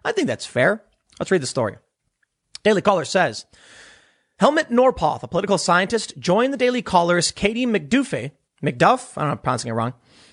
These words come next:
McDuffie, to talk about the primary model that predicts President Donald Trump has a ninety-one percent chance of re-election. The model has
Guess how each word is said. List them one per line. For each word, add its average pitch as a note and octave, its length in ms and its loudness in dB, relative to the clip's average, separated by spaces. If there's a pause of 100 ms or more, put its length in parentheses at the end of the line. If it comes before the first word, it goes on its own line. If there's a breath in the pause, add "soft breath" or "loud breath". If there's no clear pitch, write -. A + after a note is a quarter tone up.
(160 soft breath)
McDuffie, E3 600 0 (400)
to F#3 60 0
talk B3+ 260 4
about C4 240 0
the A#3+ 80 2
primary A#3 500 0
model E3 300 2
that E3+ 180 2
predicts F3+ 540 -2
President F#3 540 -2
Donald D#3+ 300 0
Trump D#3+ 220 -2
has D3+ 180 -2
a E3 100 0
ninety-one E3+ 760 0
percent D#3 440 -2
chance B2+ 280 -4
of A2 120 -4
re-election. A#2 520 -2 (460 soft breath)
The C#3+ 80 0
model F#3+ 240 6
has F#3+ 160 0